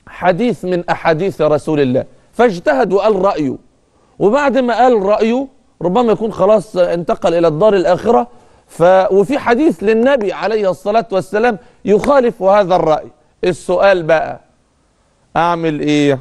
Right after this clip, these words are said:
أتبع رأي الإمام ولا أتبع رأي أو كلام النبي عليه الصلاة والسلام؟ كلام كلام رسول الله عليه السلام. يبقى أول حاجة عشان تعيش سعيد في الدنيا ما تقولش: "أنا زي الناس، أنا بعمل زي ما الناس بتعمل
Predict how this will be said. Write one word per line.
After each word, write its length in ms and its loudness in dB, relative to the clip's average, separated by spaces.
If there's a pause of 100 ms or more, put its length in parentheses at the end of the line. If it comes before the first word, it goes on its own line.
(920)
أتبع 720 2
رأي 240 2
الإمام 540 -2 (420)
ولا 300 0
أتبع 420 0
رأي 380 0
أو 160 -4
كلام 400 0
النبي 320 0
عليه 260 0
الصلاة 160 -4
والسلام؟ 440 -2
كلام 340 -2 (260)
كلام 340 2
رسول 360 0
الله 160 2
عليه 180 0
السلام. 380 -4 (340)
يبقى 380 2
أول 300 0
حاجة 280 -4
عشان 320 -4
تعيش 360 -8
سعيد 320 -2
في 100 -6
الدنيا 560 0 (220)
ما 100 2
تقولش: 400 -2 (120)
"أنا 180 0
زي 300 0
الناس، 580 -2 (440)
أنا 140 2
بعمل 280 0
زي 120 0
ما 60 -4
الناس 180 -2
بتعمل 440 -2